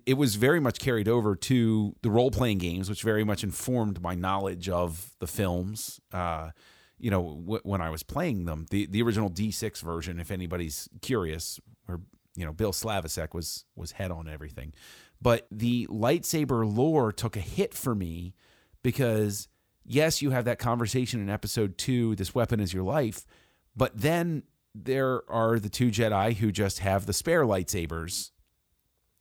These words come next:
who toss them to Obi-Wan and Anakin in the arena. And the thing is, it creates a, a minor inconsistency for me. Not something that I'm gonna really, like,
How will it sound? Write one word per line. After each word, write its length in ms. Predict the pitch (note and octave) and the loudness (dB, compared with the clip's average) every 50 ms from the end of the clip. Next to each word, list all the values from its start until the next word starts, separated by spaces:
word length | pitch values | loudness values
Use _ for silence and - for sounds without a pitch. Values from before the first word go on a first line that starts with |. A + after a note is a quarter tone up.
| - - | -2 0
who 80 | G#2+ A2+ | 2 4
toss 300 | - A#2+ G2 G2+ G2+ - | 4 4 4 4 4 2
them 100 | A2 G2+ | 0 -2
to 120 | - - | -2 0
Obi-Wan 640 | - G#2 F#2 A2 G2+ G2 F2+ F2+ F2+ F2 F2 F2+ F#2+ - _ - _ _ _ - | 0 2 2 2 2 2 2 0 0 -2 -2 -4 -8 -10 _ -20 _ _ _ -4
and 340 | G2+ G2 F#2 F2+ F2+ F2+ - - | -2 0 0 0 -2 -4 -4 -4
Anakin 540 | - D#3+ F#3 F#3 D3+ - A2 F#2+ F#2 G2 G2+ - | -2 0 0 0 0 0 -2 -2 -2 -2 -4 -2
in 260 | A#2+ A2+ A2 G#2+ G#2 | 0 0 2 2 2
the 140 | G2+ G2+ G2+ | 2 0 2
arena. 460 | F#2+ C#3+ G3+ A#3+ G#3+ G#2 E2 E2 - _ _ _ _ _ - _ _ _ _ _ _ _ _ _ _ - | 2 2 0 0 0 -2 -4 -4 -8 _ _ _ _ _ -20 _ _ _ _ _ _ _ _ _ _ -2
And 220 | - C3+ C3+ C3+ B2+ | 2 4 4 4 4
the 60 | A#2 | 2
thing 240 | - - F3+ E3+ E3 | 2 2 0 2 4
is, 200 | F3 F#3 D#3+ D3 | 2 4 4 2
it 40 | C#3+ | 0
creates 420 | - - D3 D3+ D#3+ F3 F3 - | 0 0 0 2 2 2 2 2
a, 120 | D3+ C3 - - | 2 0 2 2
a 60 | A#2 | 2
minor 500 | G#2+ A2 A#2 B2+ E3 A#3+ C#4+ C#4+ G#3+ E3 | 2 2 2 0 0 0 2 2 4 4
inconsistency 840 | D3 D3 C#3+ - C3+ A2+ G2+ - E3 D3+ - - B2+ A2 - A#2+ G2+ | 4 2 2 2 2 2 2 2 0 0 0 0 -2 0 0 -2 -2
for 200 | - - G#2+ F#2 | -2 0 0 0
me. 160 | F2+ G#2+ C3 - | 0 0 -2 0
Not 180 | C4 C#4+ D#4 - | 0 0 0 0
something 240 | - - - A2+ | 0 -2 0 0
that 80 | G#2+ G2+ | 0 0
I'm 120 | F#2+ G2 | 0 0
gonna 160 | F#2 G2+ F#2 E2 | -2 -4 -4 -4
really, 280 | F2 F#2 F2+ F2+ F2+ | -4 -2 -2 -4 -4
like, 200 | F2 E2 D#2 D2 | -6 -8 -10 -10